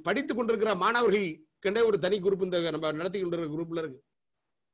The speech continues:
தயவு செய்து இந்த மாணவர்கள் புரிந்து கொள்வதற்காக கேட்கிறேன். வழக்கறிஞர்கள் நீங்களும்,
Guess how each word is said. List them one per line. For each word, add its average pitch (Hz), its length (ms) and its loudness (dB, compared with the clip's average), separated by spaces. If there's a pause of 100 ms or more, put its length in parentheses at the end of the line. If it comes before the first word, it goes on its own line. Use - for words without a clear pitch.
(100)
தயவு 220 260 4
செய்து 294 160 2
இந்த 247 140 2
மாணவர்கள் 254 480 4
புரிந்து 247 240 -2
கொள்வதற்காக 233 460 4
கேட்கிறேன். 240 460 0 (220)
வழக்கறிஞர்கள் 277 680 2
நீங்களும், 262 420 2